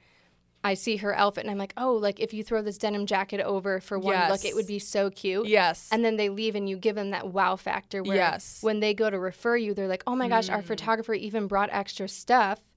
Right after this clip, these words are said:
Speaker 1: That was amazing. We were not expecting
Speaker 2: Mm-hmm.
Speaker 1: that." So when you exceed someone's expectation,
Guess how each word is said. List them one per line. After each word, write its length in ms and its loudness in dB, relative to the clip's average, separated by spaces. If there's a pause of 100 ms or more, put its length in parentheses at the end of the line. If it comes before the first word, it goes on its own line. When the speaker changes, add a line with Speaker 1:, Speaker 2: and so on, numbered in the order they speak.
(380)
Speaker 1:
That 140 8
was 160 2
amazing. 380 0
We 100 -4
were 120 -4
not 200 -2
expecting 540 -2
Speaker 2:
Mm-hmm. 100 -6
Speaker 1:
that." 140 -12
So 160 -4
when 160 -4
you 100 -2
exceed 380 -6
someone's 200 -4
expectation, 840 -4